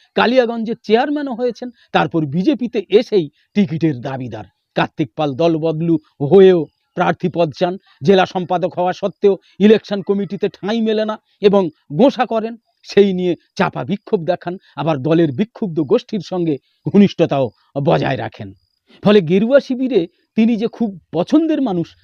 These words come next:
তেমনটা কেউ কিন্তু বুক ঠুকে বলতে পারবে না। উল্টো দিকে তৃণমূলের কৃষ্ণ কল্যাণী বিজেপি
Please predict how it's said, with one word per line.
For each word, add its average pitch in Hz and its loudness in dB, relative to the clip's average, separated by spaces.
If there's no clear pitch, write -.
তেমনটা 170 -2
কেউ 160 0
কিন্তু 156 -6
বুক 165 -4
ঠুকে 170 -4
বলতে 131 -6
পারবে 107 -12
না। 101 -18
উল্টো 180 4
দিকে 165 0
তৃণমূলের 180 2
কৃষ্ণ 196 -4
কল্যাণী 202 -6
বিজেপি 190 4